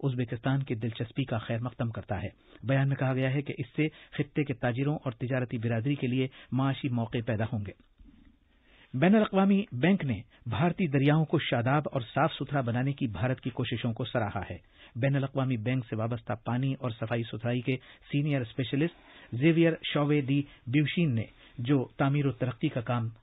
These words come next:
देखते हैं, कहा कि बैंक को उन सभी कामों पर फख्र है जो भारत ने अंजाम दिए हैं और जिनका तसव्वुर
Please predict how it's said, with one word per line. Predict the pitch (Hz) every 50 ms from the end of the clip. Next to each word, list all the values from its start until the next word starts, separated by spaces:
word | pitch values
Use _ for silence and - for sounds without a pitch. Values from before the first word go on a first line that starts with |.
| -
देखते | 113 127 139 - - 147 143
हैं, | 143 147 143 143 - - -
कहा | - 131 131 156
कि | - - 127
बैंक | 95 101 135 147 143 135
को | - 135 135 135 - - - - -
उन | 156 151 143 - _ _ _ - _ _ _ _ - -
सभी | - 156 151 185 165
कामों | - - 127 131 143 156 143
पर | - 120
फख्र | 110 - 120 110 - 147
है | 139 151 160
जो | 135 127 113
भारत | 92 92 107 127 139 135 -
ने | 123
अंजाम | 113 - 117 110 113 131 139 135
दिए | 123 135 135 135
हैं | 143 151 151 - - - -
और | - 139 131
जिनका | 135 156 151 - 139 120
तसव्वुर | - 123 113 - 127 123 131 135